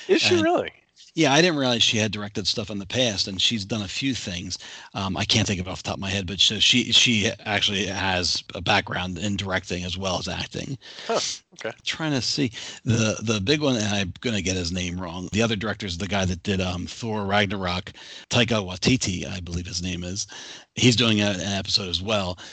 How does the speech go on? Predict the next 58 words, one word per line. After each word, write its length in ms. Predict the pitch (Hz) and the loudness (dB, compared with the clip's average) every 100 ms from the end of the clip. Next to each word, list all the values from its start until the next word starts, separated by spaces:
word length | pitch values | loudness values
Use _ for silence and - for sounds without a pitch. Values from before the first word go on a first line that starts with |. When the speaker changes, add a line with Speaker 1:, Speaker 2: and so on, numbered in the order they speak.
| - | -10
Speaker 2:
It 160 | - 123 | 0 4
should 160 | 175 170 | 4 4
be 100 | 135 | -2
pretty 320 | - 151 120 | 0 4 6
neat. 240 | 127 110 | 8 6
I 80 | 98 | 4
mean, 160 | 107 107 | 2 2
I 120 | 117 | 4
really 260 | 123 117 107 | 4 4 2
enjoyed 300 | 110 101 - | 0 -4 -4
it, 80 | |
just 180 | 120 123 - | 2 2 4
it, 200 | 120 107 | 4 2
it 160 | 127 110 | -2 0
from 180 | 127 113 | 0 2
the, 160 | 104 92 | 0 -4
the, 480 | 131 104 110 101 95 | -8 -4 -2 0 -2
the 120 | 101 | -4
fun 280 | - 143 131 | 2 6 8
of 120 | 113 | 6
it, 80 | 104 | 2
but 100 | 98 | -2
the 120 | 98 | -6
quirkiness 540 | - 131 107 107 92 98 | -2 -2 2 2 4 2
of 100 | 87 | 2
it, 100 | 92 104 | 0 0
and, 340 | 95 90 90 | 0 0 0
uh, 300 | 87 87 - | 0 0 0
so, 200 | - 95 | 0 0
uh, 240 | 50 92 87 | -2 -4 -2
th-, 220 | 135 113 - - | -2 -2 -6 -2
you 100 | 135 | 2
know, 80 | 113 | 4
so 220 | - - | 4 6
that 180 | 113 110 | 6 6
should 140 | - 101 | 6 4
be 80 | |
interesting 400 | 104 98 - 104 | 2 2 0 0
as 120 | 90 92 | 0 -2
well. 260 | 95 92 92 - - | -2 -2 -4 -12 0
Speaker 1:
Yeah, 160 | 175 214 | 6 6
Speaker 2:
Um, 100 | 196 | 6
Speaker 1:
that'll 160 | - | 4
be 120 | 185 110 | 0 -8
great. 320 | 131 - 120 | -6 -6 -6
That, 220 | 123 127 | -6 -4
I 20 | |
mean, 140 | 127 131 | -2 -2
it 80 | 117 | 0
sounds 260 | 165 196 | 0 0
like 120 | 135 | 0
they 120 | 107 117 | -2 -2
got 120 | 117 | -2
a 40 | |
great 420 | 101 110 120 120 120 _ - | -4 -4 -4 -4 -8 _ -2
slate 500 | - - 123 120 113 | 0 0 0 -2 -4
of 80 | 95 | -8
directors. 880 | 101 98 139 - 160 151 147 139 | -8 -2 -2 -2 -6 -4 -4 -4